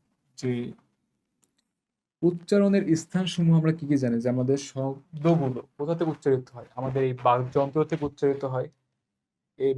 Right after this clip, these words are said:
বাকযন্ত্র থেকে যে উচ্চারিত হয়, তো আমাদের এই যে কণ্ঠর এই স্থান আমাদের শব্দগুলো কি বের হয়ে আসে। মানে এই স্থান থেকে বা এই কণ্ঠ থেকে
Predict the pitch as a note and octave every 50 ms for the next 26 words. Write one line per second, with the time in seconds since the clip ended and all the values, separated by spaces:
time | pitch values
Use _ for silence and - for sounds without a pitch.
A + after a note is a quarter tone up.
0 | C3 C3 B2 C3 C3 C3 C3 - E3+ F3 F3+ F3 G3 F#3 F#3+ F#3+ F3+ F3+ D3+ C#3+
1 | - - - E3 E3+ E3+ E3+ E3 E3+ D#3+ - C#3+ B2 A#2 A#2 - C#3+ C3 C3 C#3
2 | D3 D3 - _ _ - E3+ F#3 F#3+ F#3+ E3 F3+ F3+ F3 F3 - - C3+ C#3 C#3+
3 | D3 C#3+ - - - E3 D#3+ D3+ - - _ - - C#3 D3+ E3 E3 E3+ - -
4 | - E3+ E3 D#3+ - - - - - - - _ _ _ _ _ _ _ _ _
5 | _ _ _ _ _ _ _ _ _ _ _ - C3 C3 C3+ C3 C3+ C3+ C3+ C3+
6 | C3+ - - - - C3+ C3+ C3+ C3 C#3+ C#3+ C#3+ C#3+ C#3+ - - C3+ B2+ C3+ C#3
7 | C#3 C#3 C3+ B2+ C3+ C3+ B2 A#2 A#2 - - - _ _ _ _ _ _ _ _
8 | _ _ _ _ _ _ _ - B2+ B2+ - - E3 D#3+ E3+ E3+ E3+ E3+ - -
9 | G#3 G#3 F#3+ - - D3 C3 B2+ C3 C3 C3 C3 B2+ - C#3 C#3+ D#3 E3+ E3+ E3
10 | E3+ F#3 - E3+ E3 D#3+ - -